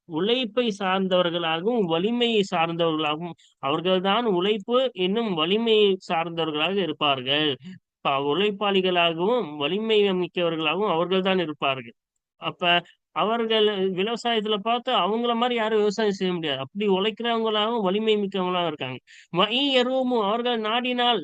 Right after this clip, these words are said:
மு-, எதை நாடினார்கள்? மராமன், ஒரு நாடுதலை நாடினால், ஏதோ ஒரு இலக்கை, ஒரு நா-,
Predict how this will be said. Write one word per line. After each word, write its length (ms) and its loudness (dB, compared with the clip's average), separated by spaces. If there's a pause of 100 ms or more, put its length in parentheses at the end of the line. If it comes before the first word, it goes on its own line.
(140)
மு-, 420 -2
எதை 340 0
நாடினார்கள்? 800 2 (500)
மராமன், 680 -2 (460)
ஒரு 280 0
நாடுதலை 720 2
நாடினால், 560 0 (300)
ஏதோ 340 0
ஒரு 240 2 (400)
இலக்கை, 480 2 (440)
ஒரு 280 0
நா-, 240 0